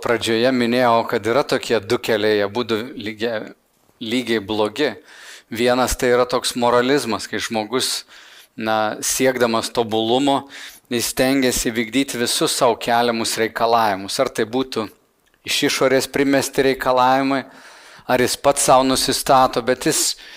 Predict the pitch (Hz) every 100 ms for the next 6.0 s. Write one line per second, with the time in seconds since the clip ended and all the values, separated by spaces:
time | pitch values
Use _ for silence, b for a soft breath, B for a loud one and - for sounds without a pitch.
0 | B B 127 127 135 135 135 147 147 127
1 | - - 120 - 127 - - 170 151 135
2 | 113 - - 117 - 147 135 117 120 101
3 | 117 120 120 104 - - _ - - -
4 | 120 131 139 139 147 - - 98 - 113
5 | 110 131 131 113 120 127 151 156 139 -